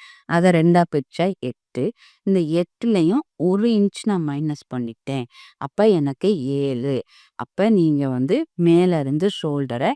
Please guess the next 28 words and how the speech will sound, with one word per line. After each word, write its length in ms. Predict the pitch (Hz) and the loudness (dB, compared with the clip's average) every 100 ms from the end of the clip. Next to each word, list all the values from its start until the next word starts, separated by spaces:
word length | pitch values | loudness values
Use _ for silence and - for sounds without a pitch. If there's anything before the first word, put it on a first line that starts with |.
| - | -4
இந்த 180 | 165 156 | -2 -2
இடத்துல 300 | 147 170 160 | -2 -4 -2
ஆறு 240 | 147 160 165 | -2 -2 -4
மார்க் 280 | 147 - | -6 -6
பண்ணிக்கோங்கன்னு, 640 | 139 131 127 120 123 127 - - | -4 -4 -4 -8 -6 -6 -8 -6
இங்க 260 | 165 156 143 135 | -4 -2 -2 -2
ஏழுக்கு 400 | 147 156 135 - | -2 0 -2 -4
ஒரு 180 | 131 127 | -6 -4
இன்ச்சு 260 | 127 - 170 | -4 -6 -12
கீழே 240 | - 151 120 | -8 -8 -8
தள்ளி 320 | - 101 190 | -8 -8 -4
மார்க் 280 | 214 139 - | -4 -4 -8
பண்ணணும். 500 | - 107 110 117 123 - _ _ - | -12 -10 -10 -8 -8 -10 _ _ -4
இது 260 | 151 175 247 - - | 0 4 2 2 -4
ஒவ்வொருத்தரோட 640 | 156 160 196 196 180 170 151 139 | -2 0 0 -2 -2 -2 -2 -2
ஆர்ம் 260 | 170 202 | -2 -2
ரவுண்டை 420 | 175 147 175 196 190 | -2 -4 -2 -2 -2
பொறுத்து 420 | - 143 139 - 359 539 - | -4 -10 -10 -6 -4 -6 -8
இந்த 180 | 175 165 | -4 -2
ஆர்ம் 240 | 151 170 180 151 | 0 -2 -4 -6
லென்த் 420 | 147 160 156 - | -4 -4 -6 -8
வந்து 260 | 139 131 202 | -8 -6 -4
மார்க் 300 | 202 143 - | -4 -6 -10
ப-, 200 | - 131 - _ _ 131 | -14 -14 -14 _ _ -10
மார்க் 320 | 151 151 147 - | -6 -4 -6 -8
பண்ணணும். 500 | 127 117 123 135 - _ _ _ - | -8 -8 -8 -10 -12 _ _ _ -10
இப்ப 200 | 185 185 | -4 -4
சில 240 | - 180 | 0 2